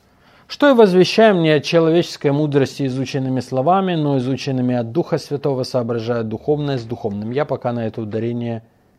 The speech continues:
не делаю. Итак, это говорит нам о том, что то,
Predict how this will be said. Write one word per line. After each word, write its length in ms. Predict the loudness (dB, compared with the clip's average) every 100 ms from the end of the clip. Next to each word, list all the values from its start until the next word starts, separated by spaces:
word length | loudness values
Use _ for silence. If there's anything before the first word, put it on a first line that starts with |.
| _ _ _ -4
не 180 | -2 2
делаю. 420 | 2 2 -2 -18 _ -4
Итак, 280 | 2 2 4
это 160 | 4
говорит 340 | 6 8 6 4
нам 160 | 4
о 40 | 4
том, 240 | 4 4
что 300 | 0 2 2
то, 520 | 4 6 8 6 2